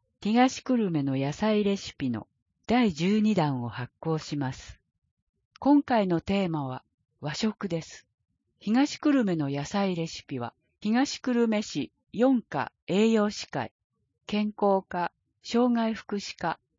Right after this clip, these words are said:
学務課、子育て支援課が朝食を食べる人が増える、野菜をたくさん食べる人が増えることを目標に、野菜を手軽に食べられるレシピを提案しています。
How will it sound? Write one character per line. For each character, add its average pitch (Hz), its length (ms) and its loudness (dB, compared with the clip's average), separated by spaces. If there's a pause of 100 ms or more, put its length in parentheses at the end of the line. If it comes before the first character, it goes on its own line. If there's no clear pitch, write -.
(360)
学 170 280 -4
務 190 180 0
課、 - 240 -4 (480)
子 - 140 -4
育 254 320 2
て 147 100 -4
支 165 260 -6
援 156 180 -2
課 139 300 -10 (280)
が 202 260 -2 (400)
朝 277 220 4
食 269 400 2
を 254 60 8
食 247 220 0
べ 254 120 6
る 214 140 2
人 170 240 -4
が 147 140 -2
増 151 180 -6
え 160 160 0
る、 127 160 -8 (680)
野 165 100 -4
菜 233 340 4
を 226 80 0
た 196 160 -6
く - 80 -12
さ 226 200 2
ん 226 60 -2
食 220 160 -4
べ 214 140 0
る 190 100 -2
人 165 220 -6
が 131 100 -6
増 127 160 -10
え 139 160 -2
る 113 160 -10 (680)
こ - 140 -6
と 233 220 4
を 202 60 2
目 170 220 -2
標 170 360 -2
に、 160 240 -4 (340)
野 170 120 -2
菜 240 340 4
を 226 80 4
手 208 200 0
軽 233 280 4
に 233 180 2
食 208 140 -2
べ 214 120 2
ら 214 140 4
れ 214 160 2
る 151 280 -4
レ 190 140 2
シ - 160 -6
ピ 151 200 -2
を 120 80 -2
提 151 360 -2
案 139 200 -2
し - 140 -16
て 139 100 -4
い 127 120 -2
ま 120 160 -4
す。 - 220 -20